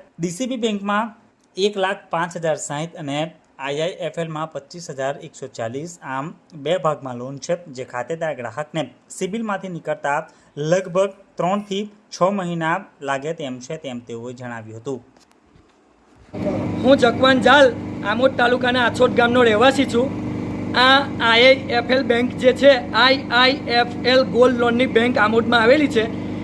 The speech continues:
Speaker 2: એ બેંકમાંથી મેં મારું પોતાનું ગોલ્ડ મૂકી અને લોન લીધેલી હતી. એ બેંકની લોન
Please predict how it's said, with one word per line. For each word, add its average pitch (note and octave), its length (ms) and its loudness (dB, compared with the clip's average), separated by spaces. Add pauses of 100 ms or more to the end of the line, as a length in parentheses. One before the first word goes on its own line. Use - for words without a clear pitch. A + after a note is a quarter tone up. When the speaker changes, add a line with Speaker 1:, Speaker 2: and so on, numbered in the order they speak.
(200)
Speaker 2:
એ C4+ 140 10
બેંકમાંથી B3 640 2
મેં C#4 220 6
મારું B3+ 320 2
પોતાનું B3 440 2
ગોલ્ડ B3 240 6
મૂકી B3 400 2 (340)
અને C4 180 6
લોન B3 280 4
લીધેલી C4 420 6
હતી. C4 320 2 (380)
એ C4+ 140 10
બેંકની A#3+ 540 0
લોન C4 340 4